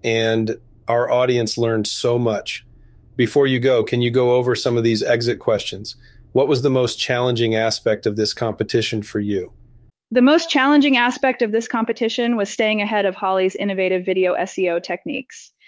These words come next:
Speaker 2: I had to be nimble in my approach to local S E O and continuously adjust my strategy based on the ever-changing search rankings.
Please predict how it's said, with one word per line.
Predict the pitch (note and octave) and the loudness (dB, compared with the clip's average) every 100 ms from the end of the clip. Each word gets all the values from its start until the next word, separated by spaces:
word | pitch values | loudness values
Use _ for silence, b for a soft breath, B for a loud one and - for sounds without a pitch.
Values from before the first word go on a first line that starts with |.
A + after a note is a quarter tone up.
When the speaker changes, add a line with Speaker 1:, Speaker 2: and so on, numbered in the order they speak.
| B B - | B B -4
Speaker 2:
I | B3+ | 0
had | D#4 D4+ | 2 4
to | |
be | C#4+ | 4
nimble | B3+ B3 C4+ C4+ | 6 8 6 6
in | A#3 | 2
my | A3+ | 0
approach | G#3 G3+ G#3+ G#3 | 0 0 0 -2
to | - | -2
local | G3+ G3 G#3+ | 0 0 0
S | F3+ G3+ | -2 -2
E | G3 | -2
O | F3+ F3 | 0 0
and | F3 G3+ | -2 -2
continuously | G3+ A3+ A#3 A#3 A3+ A3+ G#3 | -2 2 2 2 0 0 0
adjust | F#3 F#3 F#3+ | 0 -2 -2
my | G3+ | -6
strategy | F#3 - F3 E3+ E3+ F3 | -6 -4 -4 -4 -4 -4
based | F3+ F3 - | -2 -2 -2
on | F#3+ | -6
the | F#3 | -4
ever-changing | - F#3 F#3 F#3 F3 E3+ | -4 -4 -6 -6 -8 -8
search | F#3+ F#3 F3 | -8 -8 -8
rankings. | - F2 - - - | -10 -10 -12 -12 -12